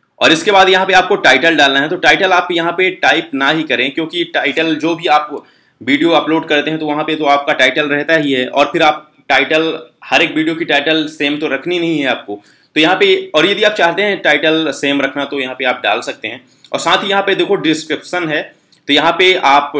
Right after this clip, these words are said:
description डाल सकते हैं कि ये हर एक वीडियो में आपको दिखाई दे। तो जैसे मैंने यहाँ पे डाला है, "Hello friends, मैं हूँ गौरव कुमार गुप्ता", और ये, ये, ये सारी चीज़ें आप डाल सकते हो। और यहाँ पे कुछ लिख सकते हो कि, "और हमारे चैनल को,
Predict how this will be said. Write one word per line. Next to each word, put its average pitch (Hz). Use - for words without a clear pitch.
description 147
डाल 147
सकते 143
हैं 143
कि 151
ये 147
हर 139
एक 156
वीडियो 147
में 143
आपको 131
दिखाई 127
दे। 127
तो 127
जैसे 135
मैंने 135
यहाँ 127
पे 127
डाला 120
है, 123
"Hello 123
friends, 123
मैं 117
हूँ 120
गौरव 110
कुमार 113
गुप्ता", 110
और 113
ये, 113
ये, 110
ये 123
सारी 120
चीज़ें 117
आप 107
डाल 107
सकते -
हो। 117
और 113
यहाँ 127
पे 127
कुछ 123
लिख 127
सकते 117
हो 107
कि, 117
"और 113
हमारे 110
चैनल 110
को, 110